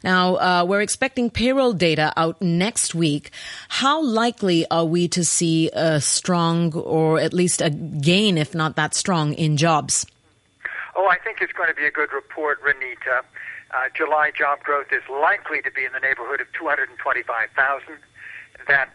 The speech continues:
Speaker 2: uh, could bring the unemployment rate, which is already quite low, about five percent, down, uh, another tick. So I think we're, we're doing well. And combine that with the Q two G D P report that showed initially two point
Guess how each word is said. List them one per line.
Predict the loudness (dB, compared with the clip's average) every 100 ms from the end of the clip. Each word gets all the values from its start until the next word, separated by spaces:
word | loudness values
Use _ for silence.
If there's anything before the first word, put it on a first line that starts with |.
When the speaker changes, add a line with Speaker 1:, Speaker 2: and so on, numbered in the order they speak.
| -2
Speaker 2:
uh, | -2 -2
could | -6 -2
bring | -2 -2 -2 -4
the | -2 0
unemployment | -2 -2 -4 -4 -2 -2
rate, | 0 0 -4
which | -10 -8
is | -2
already | 0 0 -2
quite | -2 -2 -2 -2
low, | 0 0 -2
about | -2 -4 -2
five | -2 -4 -6
percent, | -6 -4 -4 0
down, | 0 0 -6 -14 -6
uh, | -4 -4 -6 -6 -6
another | -6 -6 -6 -4
tick. | -4 -4 -10 -14 -14 -14 -8 0
So |
I | 2 2
think | 0 -2
we're, | -2 -2
we're | 0 0
doing | 0 0 0
well. | 0 2 0
And | -4 -8
combine | -10 -2 0 0 0
that | 0 0 -4 -4
with | -4 -4 -6
the | -8 -8 -14 -20 -18 -20 -16 -8
Q | -6 -6 -10 -12 -4
two | -4 -4 -8 -12 -14 -18 -20 -20 -20 -20 _ _
G | -4 -4
D | -4 -6
P | -4 -2 -2
report | -4 -4 -4 -4
that | -6
showed | -2 -2 0 0
initially | 0 -2 0 0 -2 _ _ -12
two | -12
point | -6 -6 -6